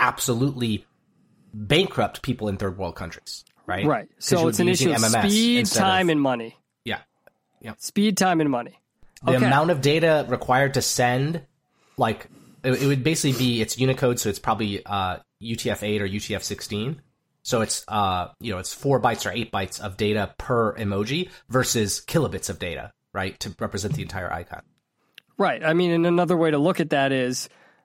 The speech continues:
Speaker 2: there's really no difference between an emoji and an animated gif besides speed da-, speed data and time, speed information and time.
Speaker 1: Exactly.
Speaker 2: And then when I say information, I mean amount of information, because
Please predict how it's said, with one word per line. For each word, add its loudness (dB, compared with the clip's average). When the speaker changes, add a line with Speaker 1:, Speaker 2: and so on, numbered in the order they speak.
Speaker 2:
there's 2
really 4
no 4
difference 2
between 2
an 4
emoji 4
and 4
an 2
animated 2
gif -2
besides 2
speed 2
da-, 2
speed 0
data 4
and 2
time, -2
speed 0
information 0
and -6
time. -4
Speaker 1:
Exactly. -2
Speaker 2:
And 2
then 2
when 4
I 4
say 2
information, 0
I 4
mean 2
amount 4
of -2
information, -4
because 2